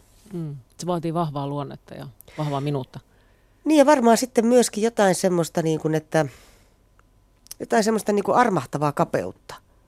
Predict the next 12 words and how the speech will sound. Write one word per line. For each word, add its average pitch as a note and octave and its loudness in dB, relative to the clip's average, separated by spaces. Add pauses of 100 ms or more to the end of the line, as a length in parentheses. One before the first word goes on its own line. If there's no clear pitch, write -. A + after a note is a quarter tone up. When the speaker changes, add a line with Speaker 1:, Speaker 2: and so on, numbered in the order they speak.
(720)
Speaker 2:
Että G#3 -2
ei G3+ 2
kerta A#3+ 2
kaikkiaan C#3+ 0 (760)
aio F#3 6 (120)
ollenkaan, A#2 4 (600)
eikä, D3 -2 (220)
eikä F3+ -2
pysty, - -2
eikä, C#3+ 0 (400)
eikä F3+ 0
voi E3+ 4